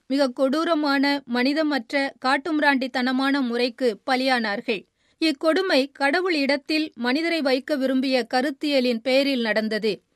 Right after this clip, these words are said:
இன்று அம்மக்களை சிறப்பாக நினைவு கூர்கின்றேன். அம்மக்களின் துன்பங்கள், அச்சம் மற்றும் கண்ணீர் ஒருபோதும் மறக்கப்பட மாட்டாது.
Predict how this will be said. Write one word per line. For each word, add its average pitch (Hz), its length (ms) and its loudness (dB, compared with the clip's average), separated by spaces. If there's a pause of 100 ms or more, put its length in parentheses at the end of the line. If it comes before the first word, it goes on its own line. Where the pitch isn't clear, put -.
(140)
இன்று 349 400 2
அம்மக்களை 285 580 0
சிறப்பாக 302 600 2
நினைவு 262 380 2
கூர்கின்றேன். 226 720 0 (340)
அம்மக்களின் 294 680 2
துன்பங்கள், 320 640 0
அச்சம் 311 460 0
மற்றும் 262 380 -4
கண்ணீர் 269 520 0
ஒருபோதும் 302 560 0
மறக்கப்பட 262 580 -2
மாட்டாது. 214 600 -2